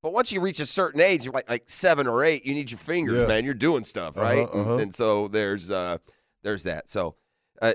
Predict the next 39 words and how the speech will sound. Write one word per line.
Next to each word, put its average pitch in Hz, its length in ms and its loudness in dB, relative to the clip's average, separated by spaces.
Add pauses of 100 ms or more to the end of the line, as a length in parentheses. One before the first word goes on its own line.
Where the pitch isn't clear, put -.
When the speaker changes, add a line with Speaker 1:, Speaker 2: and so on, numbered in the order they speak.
Speaker 1:
shout 202 300 4
out 196 140 2
to 156 60 -12
six 160 280 -6
o'clockers, 151 420 0
braving 170 360 0
the 165 60 0
cold 143 300 2
this 131 180 -2
morning, 127 320 2
hoping 147 300 2
like 147 220 0
heck 135 240 2
that 95 160 -12
glove 135 360 -2
technology's 113 680 -4
improved 113 400 -4
a 110 60 0
whole 113 180 0
heck 113 160 -4
of 113 60 -12
a 101 40 -2
lot. 101 240 0 (300)
I 160 140 6
don't 170 140 2
think 139 180 -4
I've 139 160 2
worn 135 280 2
a 123 60 -2
pair 120 220 0
of 110 80 -2
gloves 110 560 0 (1700)
in, 110 640 0 (1400)
uh, 120 60 -10 (260)
twenty-five 113 480 0
years. 104 360 -4
E. 67 100 -16
Speaker 2:
Oh, 123 120 0
wow. 110 420 -2